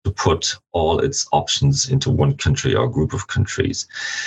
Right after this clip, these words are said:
With the Chinese aggression on its land borders and with little support for it on moral grounds, is it not essential for India to look out for new surprises in the region? Hmm. Well, wonder what you make, uh, of, of that question. I just leave it, uh,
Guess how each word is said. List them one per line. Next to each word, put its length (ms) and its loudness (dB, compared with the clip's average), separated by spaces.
With 140 0
the 80 2
Chinese 340 0
aggression 480 0
on 120 2
its 160 -2
land 240 2
borders 420 0
and 140 0
with 180 0
little 140 2
support 540 -2
for 200 -2
it 140 0
on 160 2
moral 400 2
grounds, 640 0
is 140 0
it 40 2
not 160 4
essential 640 2
for 220 0
India 400 2
to 160 -2
look 200 2
out 220 0
for 200 0
new 280 4
surprises 800 -2
in 160 0
the 140 2
region? 420 0
Hmm. 160 2
Well, 280 0
wonder 180 2
what 140 0
you 100 2
make, 220 0
uh, 320 -2
of, 260 -6
of 200 0
that 200 0
question. 280 -2
I 60 2
just 200 -2
leave 120 2
it, 200 -8
uh, 300 0